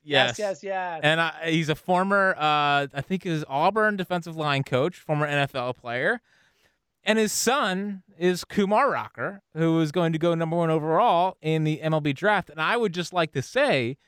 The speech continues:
Speaker 1: if Tracy Rocker was a real Philly guy, he would force his way to get his son to Philadelphia, and they could both come here together. Just throw it out there, say, "Hey, we're a package deal,"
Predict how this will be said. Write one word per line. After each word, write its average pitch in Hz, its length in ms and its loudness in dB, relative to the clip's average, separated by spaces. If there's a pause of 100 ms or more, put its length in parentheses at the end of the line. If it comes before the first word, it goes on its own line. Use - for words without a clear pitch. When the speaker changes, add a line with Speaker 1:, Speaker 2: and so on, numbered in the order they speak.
(160)
Speaker 1:
if 147 140 -2
Tracy 180 320 0
Rocker 175 360 0
was 147 140 -4
a 131 80 -2
real 143 400 -2
Philly 233 320 -4
guy, 104 400 -12 (480)
he 160 180 0
would 156 280 0 (180)
force 135 300 -2
his 170 260 -4 (100)
way 123 260 -4
to 131 120 -4
get 113 220 -4
his 139 160 -2
son 107 400 -10 (120)
to 110 120 -4
Philadelphia, 110 760 -6
and 117 140 -10
they 107 60 -4
could 110 160 -8
both 117 200 -2
come 131 140 -6
here 135 120 -4
together. 135 420 0 (400)
Just 147 240 -4
throw 170 220 4
it 190 60 6
out 170 200 4
there, 170 240 0
say, 156 220 0
"Hey, 135 320 2 (180)
we're 151 320 2
a 160 60 4
package 143 560 -4
deal," 143 360 2